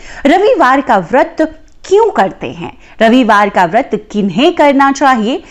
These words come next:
रविवार के व्रत में सूर्यदेव की पूजा आराधना किन मंत्रों से करनी चाहिए, क्या वो पाठ हमें करने चाहिए,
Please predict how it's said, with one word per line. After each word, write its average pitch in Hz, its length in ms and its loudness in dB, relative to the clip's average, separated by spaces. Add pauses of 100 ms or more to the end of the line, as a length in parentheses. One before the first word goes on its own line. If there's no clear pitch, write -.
(220)
रविवार 202 460 2
के 185 140 -6
व्रत 214 300 -2
में 233 240 -2
सूर्यदेव 214 580 -4
की 202 80 -4
पूजा 185 360 -2
आराधना 185 640 -2
किन 196 240 -6
मंत्रों 185 340 -6
से 240 160 -8
करनी 190 320 -6
चाहिए, 180 440 -2 (300)
क्या 269 160 4
वो 233 140 2
पाठ 247 440 -2
हमें 214 240 -4
करने 180 320 -2
चाहिए, 180 520 -4